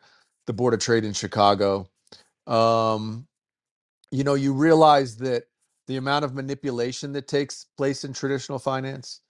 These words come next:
um, is so vast that you realize that it's, it's not decentralized at all, right? It's not, it's not at a one-to-one level at all.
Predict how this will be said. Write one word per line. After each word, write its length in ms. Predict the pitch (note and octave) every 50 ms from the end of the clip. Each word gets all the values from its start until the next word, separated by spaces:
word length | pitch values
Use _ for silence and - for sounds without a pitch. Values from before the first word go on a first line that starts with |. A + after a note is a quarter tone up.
| _ _ _ _ _ _ -
um, 840 | G#2+ G#2 G#2 G#2+ G#2+ G#2 G#2 G#2 G#2 G#2 G2+ G2+ G2+ G#2+ G#2 G2+ - _ _ _ _ _ _ _ _ _ _ -
is 180 | C#3+ C3 A#2+ -
so 260 | - - F3 F3+ E3+
vast 640 | C3+ A#2 C3 A#2 A#2 C3 D3+ E3+ F3 - - - B2
that 240 | B2+ B2 A#2 A2+ - _ _ _ _ _ _ _ _ _
you 160 | - B2+ D3 D3
realize 580 | D#3 E3 E3+ E3 E3 D#3 D#3 D3+ D3 B2+ A2 B2
that 240 | C3+ C#3 C3 C3 _ _ _ _ _ _ _ _ _ _ _ _ _ _ _ _
it's, 340 | - C#3+ C3 - - - _ _ _ -
it's 200 | C#3+ B2+ - C#3+
not 180 | D#3 D3+ D3
decentralized 680 | D#3 D3 - D#3+ C#3+ B2+ - D3 C3 B2+ B2+ A#2+ -
at 80 | B2+ B2
all, 280 | C#3+ D#3 A2+ E2 D#2+ -
right? 260 | F#2 F#2+ F#2+ G#2 A#2 -
It's 240 | - C3 - - E3
not, 400 | F3+ G3 F#3 G3+ F#3 E3 - _ _ _ _ _ _ -
it's 200 | D3+ C#3+ - D#3
not 220 | E3+ E3+ E3+ E3+ E3
at 120 | D#3 D3
a 80 | D3 C#3
one-to-one 640 | C3 B2+ C#3 D3 D#3 D3+ D3 C#3+ C3+ C#3+ C#3+ C#3
level 340 | C#3 C#3 C#3 B2+ C3 B2+ B2
at 100 | B2+ B2+
all. 420 | C#3+ E3 D#3+ B2 G2+ F#2+ F#2 G#2+